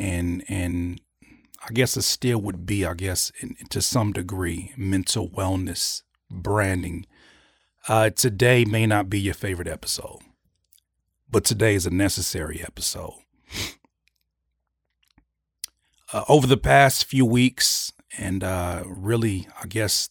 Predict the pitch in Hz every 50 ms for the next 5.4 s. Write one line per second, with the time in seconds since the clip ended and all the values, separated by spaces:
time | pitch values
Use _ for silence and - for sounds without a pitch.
0 | _ - - 117 101 95 95 - - 123 98 - 87 98 107 104 101 - - -
1 | 92 87 104 101 98 92 - - - - - 117 117 117 117 - - - 90 -
2 | - - - - - - - - 104 92 90 90 90 - - - - - - -
3 | - - - _ _ _ - - 95 - 120 117 110 120 117 113 101 - 95 92
4 | 101 110 107 107 107 104 101 98 95 95 98 107 - - - - 101 98 95 87
5 | 90 95 - - - - - -